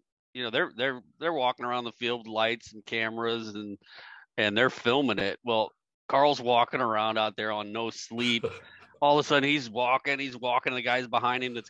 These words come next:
Speaker 1: that's broadcasting it live, and all of a sudden Carl just disappears. He falls down into this <laughs> creek with his camera gear and everything.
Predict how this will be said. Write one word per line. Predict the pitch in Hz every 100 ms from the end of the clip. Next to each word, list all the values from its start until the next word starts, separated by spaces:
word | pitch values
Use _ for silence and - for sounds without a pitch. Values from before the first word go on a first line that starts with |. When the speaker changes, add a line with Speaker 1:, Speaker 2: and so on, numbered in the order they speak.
| _
Speaker 1:
that's | 120 120
broadcasting | - 120 127 - 127 123 - 123
it | 113
live, | 110 113 123
and | 120
all | 113
of | 110
a |
sudden | 107 -
Carl | 120 110
just | 101 -
disappears. | 107 - - 110 98 98
He | 101
falls | - 117 113 110
down | 110 113
into | 135
this | 110 147 -
<laughs> | -
creek | 160 151 156 - - - - - - 139
with | 147 139
his | 135
camera | - 131 135 131
gear | 120 127 131
and | 127
everything. | 175 151 196 - 190